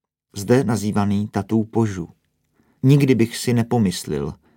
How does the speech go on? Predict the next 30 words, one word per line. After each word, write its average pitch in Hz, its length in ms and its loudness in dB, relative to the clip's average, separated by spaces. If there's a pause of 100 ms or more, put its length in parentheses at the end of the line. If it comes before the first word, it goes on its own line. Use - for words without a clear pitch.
(280)
že 110 120 0
pásovec 101 680 -2
je 101 80 -2
schopen 110 400 -2
se - 100 -6
tak - 180 -4
neuvěřitelně 120 760 0
rychle 107 220 -4
proplétat 113 600 0
mezi 104 220 0
trsy 101 300 -6
trávy 101 360 0
do 98 100 -2
křovisek. 101 640 -6 (340)
Rozhodl 101 400 -2
jsem 117 240 -2
se 127 100 -4
proto, 123 400 -2 (380)
že 117 340 -2
zůstanu 107 520 -6
ještě 95 300 -4
jeden 90 260 0
den. 78 280 -6 (560)
S - 160 -8
nikým 123 380 -2
rozhodnutí 110 640 -2
nebylo 98 340 0
třeba 90 280 -8
konzultovat 104 640 -2 (480)
a 87 180 -4